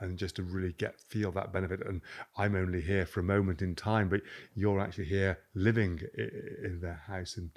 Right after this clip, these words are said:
the, the, the, the comfort. If we just take a step back, we mentioned about, so we've,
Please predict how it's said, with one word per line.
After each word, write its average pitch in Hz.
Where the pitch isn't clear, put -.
the, 92
the, 87
the, 101
the 110
comfort. 120
If -
we 208
just 165
take 147
a 127
step 123
back, 113
we 113
mentioned 117
about, 104
so 113
we've, 120